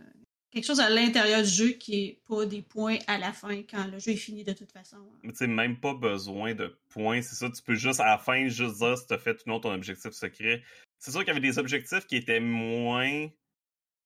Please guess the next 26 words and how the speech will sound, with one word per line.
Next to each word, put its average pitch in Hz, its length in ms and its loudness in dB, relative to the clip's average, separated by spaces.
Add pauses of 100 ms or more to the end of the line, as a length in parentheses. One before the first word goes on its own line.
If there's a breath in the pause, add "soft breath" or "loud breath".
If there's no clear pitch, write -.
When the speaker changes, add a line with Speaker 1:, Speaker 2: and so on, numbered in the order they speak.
(640)
Speaker 2:
y 123 40 2
a - 20 2
des 117 160 0
objectifs 131 400 -4
qui - 120 -20
pouvaient 123 560 0
énormément 139 540 0
changer 110 480 -2
quelque 107 240 -2
chose 113 300 -6
au 98 180 -8
jeu, 101 440 -10 (1400)
alors 107 400 4
que 117 80 -2
d'autres 113 420 0
non 104 600 -2
aussi. 101 420 -10
Tu - 60 -18
sais, 110 140 0
moi, 120 160 0
j'avais 120 180 4
un 120 100 4
objectif, 117 360 0
faire 139 360 2
trois 117 440 2
ventes 104 520 -4